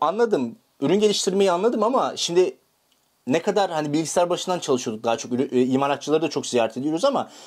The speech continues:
üretim kısmında biraz eksiğim var. Üretimi görmem lazım dedim ve sonrasında, e, üretim mühendisliği yani satın alma tarafına geçtim. Yani ürün geliştirme pozisyonunda çalışan kişiler ürünü geliştirirken üretim tarafında kişilerle koordineli çalışırlar. Ben o tarafı gördüğümden dolayı bu tarafı görmek istedim.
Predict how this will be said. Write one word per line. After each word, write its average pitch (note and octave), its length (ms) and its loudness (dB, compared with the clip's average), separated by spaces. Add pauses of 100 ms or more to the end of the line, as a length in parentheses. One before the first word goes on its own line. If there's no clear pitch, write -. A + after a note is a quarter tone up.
(160)
üretim C#4+ 300 0
kısmında F3 500 -2
biraz E3 200 0
eksiğim C#3+ 360 -4
var. A2+ 80 -2
Üretimi B2+ 340 2
görmem A#2 320 0
lazım G#2 320 -4
dedim A3+ 180 -2
ve B3 80 6
sonrasında, G#3+ 640 0 (500)
e, D3 300 4
üretim F3 380 2
mühendisliği D#3 540 0
yani D3 120 0
satın D#3+ 300 -4
alma G3+ 200 0
tarafına C#3 500 -2
geçtim. A#2+ 540 -2
Yani D#3 260 -2
ürün F#3+ 240 2
geliştirme E3 560 2
pozisyonunda D3+ 420 -2
çalışan F3 400 -2
kişiler - 300 -2
ürünü C#3 240 0
geliştirirken G3 640 -2 (460)
üretim E3+ 340 2
tarafında F3+ 380 0
kişilerle - 480 0
koordineli D#3+ 440 2
çalışırlar. D3+ 600 0
Ben F3+ 100 2
o G3+ 100 0
tarafı A3 260 0
gördüğümden A#3 440 2
dolayı D#3 240 2
bu D3 60 -8
tarafı G#3+ 260 2
görmek C3 300 2
istedim. - 280 -8